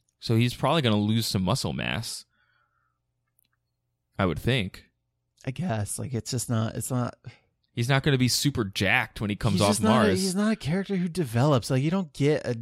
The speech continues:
Speaker 2: sense that his time on Mars really changed him. Like, the big point that the book has to make, that it makes at the end,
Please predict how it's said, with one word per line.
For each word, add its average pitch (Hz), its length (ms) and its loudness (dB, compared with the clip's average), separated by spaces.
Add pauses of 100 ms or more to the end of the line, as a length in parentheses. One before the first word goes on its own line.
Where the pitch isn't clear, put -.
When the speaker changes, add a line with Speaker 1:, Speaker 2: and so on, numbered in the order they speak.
(160)
Speaker 2:
sense 120 440 -4
that 92 140 -4
his 110 160 0
time 113 300 -4
on 110 140 0
Mars 110 400 -2
really 113 240 -4
changed 117 520 -4
him. 80 220 -10
Like, 120 160 -6
the 135 80 2
big 165 380 0
point 147 260 -6
that 135 140 -6
the 120 80 -6
book 131 240 -4
has 143 180 0
to 147 100 -6
make, 131 280 0
that 135 100 -2
it 113 100 -4
makes 127 260 -6
at 139 100 -8
the 131 160 -8
end, 147 340 -4